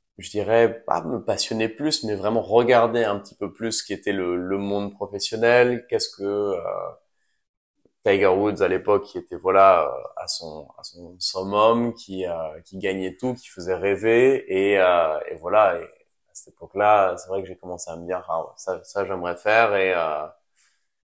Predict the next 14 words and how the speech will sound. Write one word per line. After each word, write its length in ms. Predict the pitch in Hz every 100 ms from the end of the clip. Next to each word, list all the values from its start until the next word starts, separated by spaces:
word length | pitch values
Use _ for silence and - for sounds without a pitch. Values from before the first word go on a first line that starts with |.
| _ _ _
j'ai 200 | 95 101
toujours 260 | 104 147 165
voulu 260 | 139 139 131
faire 220 | 123 107
du 100 | 101
sport 680 | - - 104 101 - - -
à 100 | 92
haut 100 | 92
niveau, 500 | 92 85 107 170 _ _ _ _ _ _ _ _ _
ça 160 | - 101
c'est 160 | -
vrai. 260 | 80 82 139 _ _ _ _ _ _ _ _ _ - -
Et, 240 | 101 101
euh, 640 | 98 90 90 87 87 85